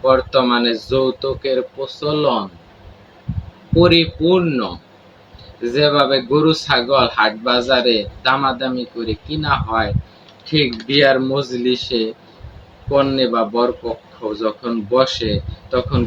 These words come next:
গরুর মতো দামাদামি শুরু করা হয়। আল্লাহ পাক সূরা বাকারার একশো অষ্টাশি নং আয়াতে বলে দিয়েছেন, "তোমরা অন্যায়ভাবে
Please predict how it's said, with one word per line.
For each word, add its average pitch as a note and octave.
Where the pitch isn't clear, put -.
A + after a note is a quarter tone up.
গরুর D3+
মতো B2
দামাদামি B2
শুরু A#2
করা A2
হয়। -
আল্লাহ C3
পাক C3+
সূরা B2+
বাকারার B2
একশো C3+
অষ্টাশি D#3
নং C3
আয়াতে C3
বলে B2+
দিয়েছেন, A#2
"তোমরা C#3+
অন্যায়ভাবে D#3+